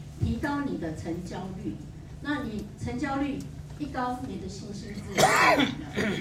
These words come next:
所以说列名单都有这些好处。然后再来还有一个就是可以有，有示范的效果。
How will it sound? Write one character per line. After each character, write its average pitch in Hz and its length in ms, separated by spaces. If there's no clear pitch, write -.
所 277 140
以 269 60
说 233 340
列 254 140
名 208 180
单 202 220
都 208 120
有 165 80
这 208 100
些 233 220
好 156 220
处。 185 280
然 208 160
后 208 60
再 320 160
来 190 260
还 202 80
有 185 180
一 185 80
个 - 220
就 240 140
是 226 180
可 196 220
以 185 220
有， 160 120
有 190 100
示 247 400
范 240 200
的 170 100
效 170 240
果。 - 200